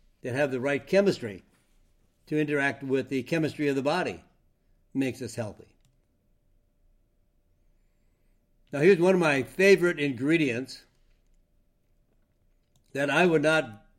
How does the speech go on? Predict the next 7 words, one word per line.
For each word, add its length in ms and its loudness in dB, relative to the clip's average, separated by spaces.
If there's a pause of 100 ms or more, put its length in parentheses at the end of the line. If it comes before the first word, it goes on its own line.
(880)
miss 200 0
a 60 2
day 480 2 (720)
of 180 -8
taking: 560 -2 (920)
propolis. 600 -4 (1900)
Propolis, 580 0